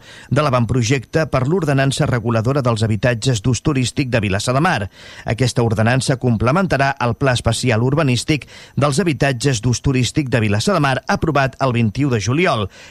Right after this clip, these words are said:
que estableix una regulació per racionalitzar la implantació dels habitatges d'ús turístic al municipi. Tots els grups de l'oposició van coincidir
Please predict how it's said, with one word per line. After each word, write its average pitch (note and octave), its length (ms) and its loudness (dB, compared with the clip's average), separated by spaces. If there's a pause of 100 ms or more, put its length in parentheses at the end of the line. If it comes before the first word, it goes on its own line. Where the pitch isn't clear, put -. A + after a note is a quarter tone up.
(120)
que B2 80 2
estableix D3+ 560 0
una C#3 160 2
regulació A#2 640 0
per B2+ 240 0
racionalitzar C3 800 0 (320)
la C3 160 2
implantació C3+ 800 0 (180)
dels D3+ 240 2
habitatges C#3 640 0
d'ús D3 160 0
turístic C3+ 480 0
al F#2+ 160 0
municipi. G#2 640 0 (360)
Tots B2+ 240 2
els A#2 160 0
grups C3+ 240 0
de B2+ 80 2
l'oposició D#3 560 0
van A2+ 160 2
coincidir C#3 640 0